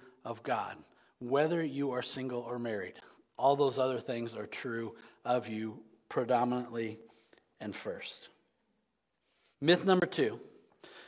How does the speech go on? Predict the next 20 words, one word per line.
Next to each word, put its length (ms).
that 100
marriage 460
is 140
the 140
only 320
God-ordained 800
lifestyle. 760
Now, 220
some 320
think 240
God's 280
preference 600
is 180
always 560
for 140
people 320
to 80
get 200
married, 540
okay? 180